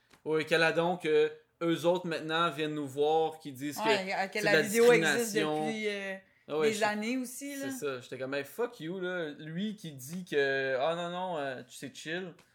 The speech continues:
Speaker 1: Au final, c'est à cause de lui, probablement, qu'on a reçu ça. Puis c'était juste comme, c'est une lettre qui disait, « Ah, si vous enlevez pas les vidéos, ben, on va vous envoyer une mise en demeure. » Puis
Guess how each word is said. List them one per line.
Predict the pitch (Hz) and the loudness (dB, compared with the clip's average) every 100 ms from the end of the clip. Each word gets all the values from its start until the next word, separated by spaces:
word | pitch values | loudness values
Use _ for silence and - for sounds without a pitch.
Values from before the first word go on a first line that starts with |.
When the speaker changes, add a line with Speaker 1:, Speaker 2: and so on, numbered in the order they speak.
| _ | _
Speaker 1:
Au | 139 | -16
final, | - 139 151 151 127 120 | -12 -4 -2 -2 -4 -6
c'est | 120 | -8
à | |
cause | - 139 127 | -8 -8 -8
de | |
lui, | 123 139 | -8 -10
probablement, | - 120 120 135 | -6 -6 -4 -8
qu'on | 139 123 123 123 | -8 -8 -8 -8
a | 120 | -10
reçu | 120 120 123 | -12 -14 -10
ça. | 143 185 | -6 -6
Puis | - | -10
c'était | - 143 | -8 -6
juste | 277 - | -6 -4
comme, | 131 120 - _ _ _ | -4 -4 -12 _ _ _
c'est | - 156 | -10 -8
une | 156 | -4
lettre | 160 226 | -2 -4
qui | - | -6
disait, « | 127 120 156 170 147 - | -14 0 4 4 4 2
Ah, | 160 185 | 0 0
si | - 185 | -4 -8
vous | 175 170 | -4 -2
enlevez | 147 143 | 0 -2
pas | 180 | 0
les | 175 | 0
vidéos, | 139 131 147 170 | -2 -4 -2 -2
ben, | 165 143 | -2 -4
on | 135 131 | -6 -8
va | 131 | -10
vous | 139 | -10
envoyer | 135 139 156 | -6 -6 -6
une | |
mise | 139 139 | -6 -6
en | 123 | -8
demeure. » | 113 120 123 110 _ _ _ _ | -8 -8 -10 -12 _ _ _ _
Puis | - | -16